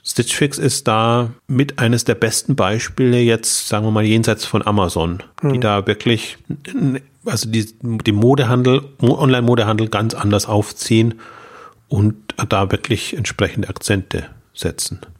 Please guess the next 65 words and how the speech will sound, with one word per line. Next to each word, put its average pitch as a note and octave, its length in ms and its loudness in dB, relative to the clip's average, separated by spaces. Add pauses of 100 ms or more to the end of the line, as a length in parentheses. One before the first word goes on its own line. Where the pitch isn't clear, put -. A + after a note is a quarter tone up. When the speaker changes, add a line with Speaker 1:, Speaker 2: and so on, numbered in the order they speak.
(300)
Speaker 2:
Ja, C#3+ 100 0
und F#3+ 220 0
vor - 100 0
allem, D3+ 80 2
wenn C#3 80 4
man B2+ 140 2
da B2+ 100 0
schon C3+ 160 2
lange B2 220 0
dann B2+ 120 0
dabei B2+ 320 0
ist, C3 160 -6
das E3+ 120 -4
ist - 40 -2
auch E3+ 120 -2
ein C3 80 4
Modell, B2 400 2
das - 160 0
dann A#2+ 180 2
gut - 220 -4
davon B2+ 280 2
profitiert, - 480 -2
was B2 120 0
man B2+ 80 4
dann B2 120 0
an D#3 120 0
Erfahrungswerten B2+ 760 2
dann A#2+ 180 -2
auch D3+ 160 -10
aufbaut. - 600 -6
Also C3 160 2
nicht B2+ 160 2
nur, C#3 100 4
was C3+ 100 0
die - 140 -4
Datenbasis C#3 720 0
und D#3 80 2
so B2+ 100 -4
weiter C3 260 -2
angeht, D3+ 460 4
was C3+ 100 0
die - 80 -2
Qualität D#3+ 460 -2
des D3+ 160 0
Modells, C3+ 360 -2
sondern B2+ 200 -4
auch, C#3 200 -6
was C#3 200 0
dann C3+ 300 -2
so C3+ 100 -2
einen B2 120 -2
personalisierungsgetriebenen C#3 1300 2
Ansatz, C3+ 640 0
was C3 140 0
funktioniert, C3 300 2
was C3+ 140 0
nicht C#3 140 0
funktioniert B2 680 0
und A#2+ 240 -2
Strukturen - 440 -2
und B2+ 60 -2
Prozesse - 280 -4
und B2+ 100 -4
so B2+ 120 -4
weiter. B2 240 -8